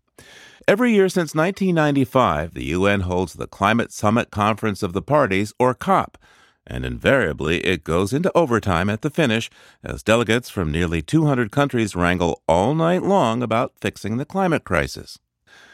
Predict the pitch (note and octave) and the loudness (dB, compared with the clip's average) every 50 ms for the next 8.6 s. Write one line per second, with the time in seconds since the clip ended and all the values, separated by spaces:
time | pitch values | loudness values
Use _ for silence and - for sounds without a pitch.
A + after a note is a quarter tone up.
0 | - - _ _ - F3 A#3 - - D#3 C3+ B2+ B2 - - C#3+ E3 E3+ - - | -20 -20 _ _ 2 2 2 2 2 2 2 2 2 0 -2 -4 -6 -6 -6 -6
1 | D#3+ D3 C#3+ C3 - - F3+ D#3+ C3 B2+ B2 A#2+ G2+ F#2+ F2 - - A#2 A2 A2+ | -4 -2 -2 -2 0 2 2 2 2 0 0 -2 -2 -4 -6 -8 -8 -6 -4 -4
2 | A2 G#2 G2 F#2+ F#2+ - - G#2+ G2+ - _ _ - A#2+ D#3 C#3+ A2 G#2 G2+ _ | -4 -4 -4 -6 -6 -6 -6 -6 -6 -8 _ _ -6 -6 -4 -2 -2 -4 -4 _
3 | _ - _ - - F#3 - - G3 F3 - D3+ D3 D3+ E3 F3+ G3 F3+ E3 D3+ | _ -20 _ -6 -6 -4 -2 -2 -2 0 4 4 4 4 4 2 0 0 0 0
4 | A2 D#2 C2 B1 - - D2+ D#2 - D2 A1+ - - - C2+ D#2+ G#2+ C#3 - - | 0 -2 -2 -6 -12 -12 -12 -10 -8 -8 -8 -8 -10 -10 -8 -6 -6 -6 -8 -12
5 | _ - - - - _ - D2+ D#2 D#2 D2 C#2 - - G3 A#3 F#3+ C#3+ F#2+ C#2+ | _ -20 -20 -20 -20 _ -8 -6 -6 -6 -6 -6 -2 0 2 4 4 4 4 2
6 | C2 - - C2 D2 D#2 - - - - - - C#2+ B1 - - - - E2+ D2+ | 0 -2 -4 -4 -4 -4 -6 -8 -14 -14 -10 -8 -8 -8 -8 -8 -4 -2 0 0
7 | C#2 C#2 C#2 C2+ - - F#2+ F2+ E2 D#2 D2+ D2+ D2 D2 C2 C2+ D#2 D#2+ - G#2+ | 0 -4 -8 -8 -4 -2 0 2 2 2 0 0 -2 -2 -2 -4 -4 -4 -4 -4
8 | G#2+ - E3+ D#3 C3 - - - - - - | 0 2 2 2 2 2 -2 -8 -12 -12 -16